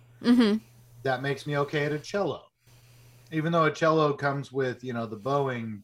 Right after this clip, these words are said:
Speaker 2: and things like that, the fingering's identical. The noises that you would hope to produce,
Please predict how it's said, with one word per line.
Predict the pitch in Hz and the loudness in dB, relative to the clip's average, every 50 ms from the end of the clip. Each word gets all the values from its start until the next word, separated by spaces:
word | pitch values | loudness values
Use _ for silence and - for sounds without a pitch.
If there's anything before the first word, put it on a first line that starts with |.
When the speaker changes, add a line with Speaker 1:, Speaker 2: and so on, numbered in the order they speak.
| _ _ - | _ _ -14
Speaker 2:
and | 120 117 110 104 | -12 -10 -10 -8
things | 123 123 117 107 | -10 -10 -10 -8
like | 113 113 107 - | -8 -8 -6 -2
that, | 139 139 123 110 - - _ _ _ _ _ _ - | 0 0 0 0 -2 -8 _ _ _ _ _ _ -10
the | - 135 | -8 -8
fingering's | 127 - 180 190 180 160 147 135 131 113 | -4 -2 -2 -2 -2 -2 -2 -2 -2 -2
identical. | 123 120 120 131 127 117 101 - - - _ _ _ _ _ _ - _ - - - - - | -4 -2 -2 -2 -4 -4 -6 -10 -14 -20 _ _ _ _ _ _ -20 _ -20 -20 -20 -14 -8
The | - 135 | -6 -4
noises | 135 139 151 160 165 160 139 139 139 120 | -2 0 2 4 4 2 0 -2 -4 -2
that | 139 139 131 135 - | -2 -2 -2 -2 -6
you | 135 131 127 120 113 110 104 - - - | -8 -8 -6 -8 -8 -10 -14 -18 -18 -10
would | 120 123 131 113 | -4 -4 -2 -2
hope | 117 147 151 147 - | 0 0 0 0 -2
to | 143 | -4
produce, | 131 - 127 113 123 147 151 139 123 113 - - | -4 -4 -4 -4 -2 -2 0 0 -2 -4 -6 -14